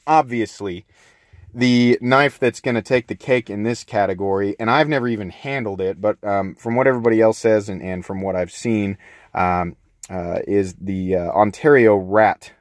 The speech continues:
uh, number one is probably the best budget hard use folding knife out there, and it does beat this by about eight bucks. I think you can get it for about forty-three dollars right now. Could be, could be wrong about that, but,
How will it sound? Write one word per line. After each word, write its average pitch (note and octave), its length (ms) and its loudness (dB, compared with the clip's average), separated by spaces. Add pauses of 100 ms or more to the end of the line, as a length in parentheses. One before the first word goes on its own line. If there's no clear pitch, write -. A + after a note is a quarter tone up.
(140)
uh, F#2 320 -8
number F#2 280 -8
one F#2 580 -2 (440)
is F#2 220 -4 (100)
probably D#3+ 880 4
the A#2 160 2
best A#2 720 0 (240)
budget G#2+ 640 2 (280)
hard A2 460 -2
use G2+ 460 -6
folding G2 400 -2
knife F2 260 -6
out F2 240 -8
there, E2+ 160 -8
and F#2 160 -10
it G#2+ 140 -10
does E3+ 260 6
beat C#3+ 300 -6
this B2+ 260 0
by G#2+ 240 2
about G2 400 0
eight G#2 320 -4
bucks. G#2 320 0
I G2 80 -4
think A2+ 220 -8
you G#2 80 -6
can G2 80 -6
get F#2+ 120 0
it F2 60 -4
for - 100 -8
about F2 220 -6
forty-three G2 1200 -6
dollars G3+ 320 4
right G#3+ 160 0
now. G#3 120 0
Could C#3+ 160 0
be, A2 180 -2 (500)
could F3+ 160 4
be C#3+ 100 0
wrong G#2 240 -2
about F#2 260 -2
that, F#2+ 220 -2
but, B2+ 220 4